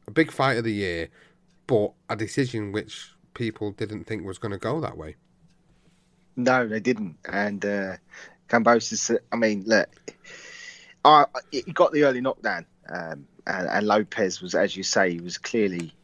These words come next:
Speaker 2: um, not the same Lopez that had fought Lomachenko last year. You know, Kambosos, what, six to one underdog?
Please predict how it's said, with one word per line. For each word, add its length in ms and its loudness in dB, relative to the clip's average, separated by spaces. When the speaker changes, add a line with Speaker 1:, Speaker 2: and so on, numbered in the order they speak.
Speaker 2:
um, 420 -4
not 280 6
the 80 -6
same 380 2
Lopez 540 -2
that 200 2
had 180 -8
fought 300 -4
Lomachenko 600 -4
last 360 0
year. 220 6
You 60 -10
know, 120 -6
Kambosos, 520 4
what, 140 0
six 260 0
to 120 -8
one 160 4
underdog? 560 2